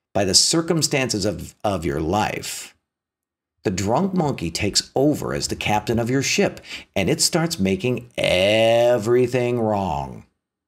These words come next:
That's wrong. It shouldn't be like that. I need to, I need to change that. What's wrong with that person? How come they're doing that? The drunk monkey is designed to find things wrong with you, with other people, with, with all the things in your life, because from a survival perspective,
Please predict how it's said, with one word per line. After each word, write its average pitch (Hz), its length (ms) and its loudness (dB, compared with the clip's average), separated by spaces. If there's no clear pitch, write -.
That's 117 260 0
wrong. 71 300 -2
It 95 140 -4
shouldn't 120 200 0
be 107 120 4
like 85 220 0
that. 62 220 0
I 82 100 0
need 107 260 -2
to, 104 120 0
I 76 140 0
need 95 160 0
to 92 60 -4
change 110 320 0
that. 69 180 2
What's 117 220 0
wrong 113 160 2
with 98 100 -2
that 90 100 0
person? 85 280 -4
How 113 100 0
come 123 160 -2
they're 110 140 2
doing 92 240 -2
that? 71 260 -2
The 131 100 0
drunk 160 360 0
monkey 151 260 0
is 110 140 2
designed 104 580 0
to 110 80 0
find 85 380 -2
things 82 280 -4
wrong 71 300 -2
with 104 180 -2
you, 147 240 4
with 104 200 0
other 80 160 -2
people, 156 420 2
with, - 500 -8
with 104 140 2
all 143 160 4
the 151 80 0
things 147 300 0
in 127 80 2
your 117 100 0
life, 185 240 2
because 165 260 0
from 110 160 -2
a 95 60 0
survival 104 480 0
perspective, 165 680 -2